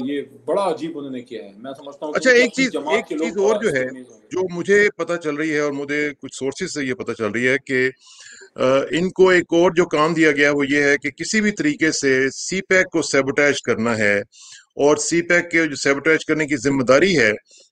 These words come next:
Speaker 2: वो इनको अब दे दी गई है, जो कि पहले किसी जमाने में इस तरह के काम जो है वो अल्ताफ हुसैन साहब किया करते थे।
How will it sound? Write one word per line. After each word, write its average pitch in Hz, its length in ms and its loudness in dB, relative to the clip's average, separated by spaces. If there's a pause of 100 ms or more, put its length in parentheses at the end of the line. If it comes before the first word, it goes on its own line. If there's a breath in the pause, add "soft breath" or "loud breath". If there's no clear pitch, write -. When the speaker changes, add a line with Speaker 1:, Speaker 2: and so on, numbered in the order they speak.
(140)
Speaker 2:
वो 175 400 4
इनको 175 400 0
अब 165 140 6
दे 135 160 4
दी 151 140 4
गई 147 180 4
है, 139 200 4
जो 143 140 0
कि 151 100 -4
पहले 185 280 2
किसी 180 180 -4
जमाने 156 380 2
में 160 260 2
इस 151 100 0
तरह 165 160 2
के 151 120 -2
काम 147 300 -2
जो 147 80 -2
है 143 120 0
वो 143 100 2
अल्ताफ 131 220 2
हुसैन 151 240 -2
साहब 147 160 0
किया 147 220 2
करते 139 300 -2
थे। 135 200 -2